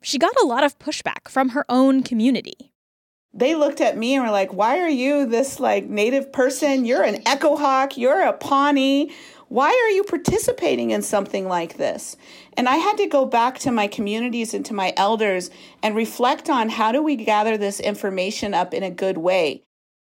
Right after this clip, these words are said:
Speaker 1: Those conversations and that work has led to what Abigail calls decolonizing data, working with data in a way that doesn't just resist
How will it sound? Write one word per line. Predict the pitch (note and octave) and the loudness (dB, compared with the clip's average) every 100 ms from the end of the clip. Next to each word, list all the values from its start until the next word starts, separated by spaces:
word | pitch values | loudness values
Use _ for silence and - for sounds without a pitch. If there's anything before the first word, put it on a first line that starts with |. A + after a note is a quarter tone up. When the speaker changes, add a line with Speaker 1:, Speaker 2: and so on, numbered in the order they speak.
| _ _ _ _ _ _ | _ _ _ _ _ _
Speaker 1:
Those | D#4 G#4 A4+ - | 4 6 2 0
conversations | C#4+ C4 C4+ B3+ F#3+ F3 D3 G#3 B3 | 2 4 4 2 -2 -4 -6 -6 -6
and | G3 F#3+ | -6 -4
that | F#3 F3 - | 0 0 0
work | F#3 F3+ - - - | -2 -2 -2 -10 -4
has | B3 B3 | -2 0
led | C#4 D#4+ D#4+ - | 2 2 0 -6
to | C#4+ | -2
what | A#3+ - | 2 2
Abigail | G#3+ B3 C4+ C#4 | 2 0 2 2
calls | B3+ - F#3 F3+ F3+ - | 0 0 2 2 -2 -8
decolonizing | F#3+ C#4 - - G#3 G3+ F#3+ F#3 F3+ F3+ F3 - | -4 -4 -4 -4 -2 0 0 -2 -2 -6 -8 -10
data, | E3+ D#3+ A#1+ - _ _ _ _ | -10 -8 -10 -12 _ _ _ _
working | C#4 E4 F4+ F4 F4 | -2 0 0 -2 -2
with | D#4 D#4 | -2 0
data | A#3 G#3+ G3+ G#3+ | 2 4 4 4
in | A3+ | 4
a | |
way | G#3 G3+ | 4 4
that | G3+ A#3 | 4 2
doesn't | G#4+ A#4+ | 2 0
just | D#4+ C#4+ - | 0 -4 -4
resist | G3 A3 G3 D4 - - | -4 0 2 2 0 -8